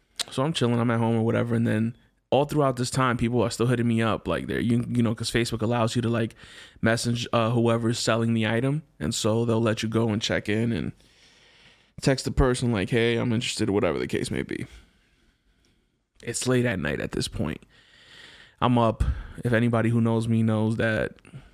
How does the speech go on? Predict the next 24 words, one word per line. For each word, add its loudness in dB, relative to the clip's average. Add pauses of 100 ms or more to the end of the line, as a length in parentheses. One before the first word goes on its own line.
(720)
I, 0 (320)
I 2
don't -4 (100)
sleep -4
in -4
the -4
night. -4
I, -4 (800)
I'm 4
up 0
pretty 2
late. 2
I'm 0
usually 0
up -2
till 0
about -2
three, -2
four -2
in 0
the 0
morning 0
every -4
day. -4